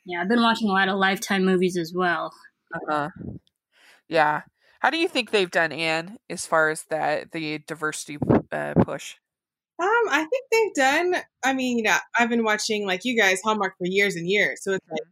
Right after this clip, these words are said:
Speaker 3: way better compared to, you know, what it was. But I think it's a great first start, and it's really encouraging
Speaker 2: Yeah.
Speaker 3: to me, you know, as a woman of color,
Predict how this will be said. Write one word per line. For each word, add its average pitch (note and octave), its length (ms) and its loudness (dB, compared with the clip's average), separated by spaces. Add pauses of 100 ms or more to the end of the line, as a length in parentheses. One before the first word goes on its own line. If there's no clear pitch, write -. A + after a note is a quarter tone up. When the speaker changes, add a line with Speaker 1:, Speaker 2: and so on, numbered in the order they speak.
(140)
Speaker 3:
way F#3 600 4 (260)
better F#3+ 440 2
compared F#3 460 0 (160)
to, D#3 340 2
you F3+ 120 -2
know, D3+ 160 -2
what D#3+ 180 -2
it E3 160 -4
was. D#3+ 480 0
But F3 100 2
I E3+ 80 0
think F#3 220 0
it's E3+ 100 -4
a E3+ 60 -6
great F3 420 0
first F#3 300 0
start, E3+ 500 2
and D#3+ 320 -8
it's - 180 -18
really F3 220 0
encouraging E3 800 -6 (400)
Speaker 2:
Yeah. D3+ 200 -20 (200)
Speaker 3:
to F#3 80 0
me, F#3+ 300 4
you F#3+ 60 0
know, F3 180 -2
as E3 80 -10
a E3+ 40 -6
woman E3 240 -6
of D#3 120 -10
color, A#3 540 4